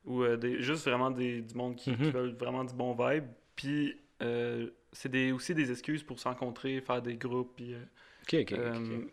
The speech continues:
Speaker 1: fait qu'en gros, si vous voulez vraiment avoir plus, voir c'est quoi vraiment, vous allez voir soit Grain Theory sur YouTube. Ils font vraiment des bons edits, euh, qui démontrent vraiment c'est quoi. Tu sais, c'est pas des enfants qui font, euh, ça dans leur
Speaker 2: Mhm.
Speaker 1: chambre, là, c'est vraiment de la qualité. Puis, euh, sinon, c'est vraiment ça. C'est, tu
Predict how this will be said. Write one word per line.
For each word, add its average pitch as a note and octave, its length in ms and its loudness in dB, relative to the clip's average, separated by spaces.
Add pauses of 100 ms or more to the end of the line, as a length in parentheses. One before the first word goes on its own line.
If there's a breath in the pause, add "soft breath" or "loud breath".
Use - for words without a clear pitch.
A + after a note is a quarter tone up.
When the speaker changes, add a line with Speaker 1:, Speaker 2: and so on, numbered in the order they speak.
(100)
Speaker 1:
fait B2+ 100 6
qu'en C3+ 200 10
gros, D3+ 400 4
si - 140 -6
vous C3+ 60 -4
voulez C3+ 120 6
vraiment C3+ 200 6
avoir C#3 240 6
plus, C3+ 320 -2 (260)
voir B2+ 240 2
c'est C3+ 140 -4
quoi C3+ 180 4
vraiment, B2+ 460 0 (480 loud breath)
vous C3 80 6
allez B2+ 100 8
voir C3+ 220 8
soit C#3+ 320 8
Grain C3 380 2
Theory C3 460 4
sur B2 260 -2
YouTube. B2+ 540 -2 (160)
Ils - 80 -14
font C3 140 -6
vraiment B2+ 260 0
des B2 120 -2
bons B2 240 -2
edits, B2 280 0 (200)
euh, A#2 240 -2
qui A#2 260 -10
démontrent B2 380 -4
vraiment B2 180 -4
c'est B2 140 -6
quoi. C3 200 0
Tu C3 80 -12
sais, C3 140 -4
c'est - 120 -12
pas C3+ 80 2
des B2+ 160 2
enfants A#2+ 340 0
qui - 80 -12
font, A#2+ 240 -2
euh, A#2 140 -8 (360 loud breath)
ça C3+ 120 -2
dans B2 140 2
leur A#2 100 2
Speaker 2:
Mhm. A#2+ 60 0
Speaker 1:
chambre, B2 340 2
là, A#2 80 -2
c'est - 140 -6
vraiment A#2+ 300 -2
de A#2 120 -4
la B2+ 100 -2
qualité. B2 580 -4
Puis, - 160 -16
euh, - 220 -14 (480 loud breath)
sinon, B2 220 -6
c'est B2 120 -6
vraiment B2 240 2
ça. C3+ 160 0
C'est, C3 200 -2
tu A#2+ 40 -2